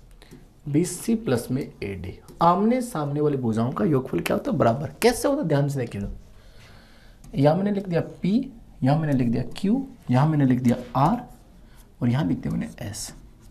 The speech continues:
एक ही बिंदु से खींची गई स्पर्श रेखाएं बराबर होती हैं, एक ही बिंदु से बनाई गई स्पर्श रेखा बराबर होती है।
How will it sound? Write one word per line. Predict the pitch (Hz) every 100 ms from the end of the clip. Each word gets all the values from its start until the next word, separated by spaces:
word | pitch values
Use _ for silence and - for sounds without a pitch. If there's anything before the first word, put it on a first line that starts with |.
| - - - - - - - -
एक | 196 240 226 277
ही |
बिंदु | 285 233 226 247
से | 226 262
खींची | - 220 214 233
गई | 233
स्पर्श | 233 220 220 214
रेखाएं | 208 220 214
बराबर | 190 185 196 233
होती | 226 - 226
हैं, | 233 - - - -
एक | 202 226
ही | - 247
बिंदु | 180 165 170
से | 170 254
बनाई | 190 160 160
गई | 202
स्पर्श | 240 208 190 180
रेखा | 180 294
बराबर | 226 143 127
होती | -
है। | -